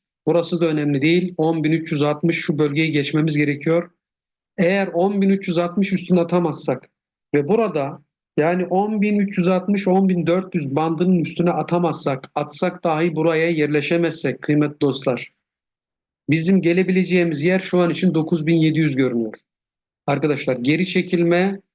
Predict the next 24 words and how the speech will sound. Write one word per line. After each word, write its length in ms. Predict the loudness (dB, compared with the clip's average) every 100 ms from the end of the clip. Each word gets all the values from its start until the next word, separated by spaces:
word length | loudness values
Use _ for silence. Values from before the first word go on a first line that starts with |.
| _ _ _ -2
buradan 360 | 0 2 0 -2
itibaren 560 | -2 -2 0 0 0
ne 120 | -2 -2
kadar 260 | -2 -2
gösteriyor? 540 | -2 -4 -2 0 0 2
Yüzde 380 | 0 -2 0
dört 240 | 0 0 -2
buçuk, 240 | -8 -2
yüzde 300 | 0 2 0
beşlik 440 | 0 0 -4 -2 0
bir 120 | 0
geri 280 | 0 -2 -2
çekilmeden 580 | -4 0 0 2 2
söz 260 | 0 -2 0
edebiliriz 720 | 0 0 0 0 0 -2 -10 -6
bu 60 | -4
saatten 440 | 0 -2 0 -4
itibaren. 520 | -2 0 2 0 -4 -8 _ _ _ _ _ _ _ 0
Bizim 520 | 2 2 2 2 2
bunu 260 | 2 2
kurtarabileceğimiz 1040 | 2 -2 0 -2 0 0 0 0 0 -4 -2
tek 240 | -2 -2
şey 220 | 0 0
var. 240 | 2 0